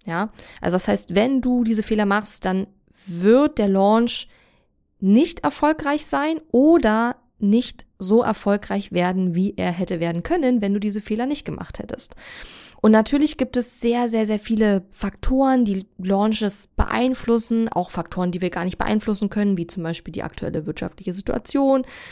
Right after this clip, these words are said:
die aktuelle Konsumstimmung und so weiter. Alles Dinge, die wir nicht beeinflussen können, an die wir uns anpassen müssen. Aber es gibt eben auch ganz viele Faktoren bei deinem Launch, die du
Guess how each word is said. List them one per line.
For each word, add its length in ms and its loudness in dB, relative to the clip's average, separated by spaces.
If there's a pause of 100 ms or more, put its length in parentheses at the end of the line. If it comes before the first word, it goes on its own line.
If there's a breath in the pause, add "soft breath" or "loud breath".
(260 loud breath)
die 80 -2
aktuelle 300 -2
Konsumstimmung 800 2
und 140 0
so 100 -6
weiter. 260 -2
Alles 240 -2
Dinge, 240 2
die 160 0
wir 80 4
nicht 240 0
beeinflussen 540 0
können, 180 0
an 120 -4
die 100 -2
wir 80 0
uns 100 -4
anpassen 500 2
müssen. 300 -2 (100)
Aber 340 2 (420 loud breath)
es 180 -6
gibt 260 -2
eben 180 2
auch 140 -4
ganz 220 -4
viele 200 0
Faktoren 420 -2
bei 80 0
deinem 260 0
Launch, 280 0
die 100 -4
du 160 -2